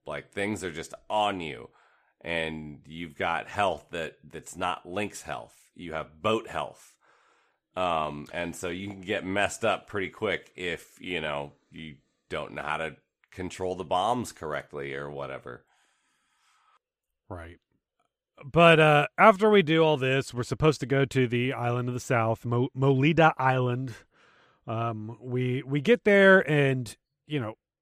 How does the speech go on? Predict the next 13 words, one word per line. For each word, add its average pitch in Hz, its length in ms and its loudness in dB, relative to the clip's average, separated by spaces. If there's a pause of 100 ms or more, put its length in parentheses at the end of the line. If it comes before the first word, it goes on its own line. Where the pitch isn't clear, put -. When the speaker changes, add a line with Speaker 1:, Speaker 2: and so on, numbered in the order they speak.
(160)
Speaker 2:
there's 147 140 2
just 196 180 0
not 240 160 10
a 202 40 8
lot 190 220 8
to 131 80 -4
do 156 460 6
at 156 140 0
first 185 260 -2
when 185 80 -4
we 180 60 -2
get 175 200 -4
there. 208 300 -2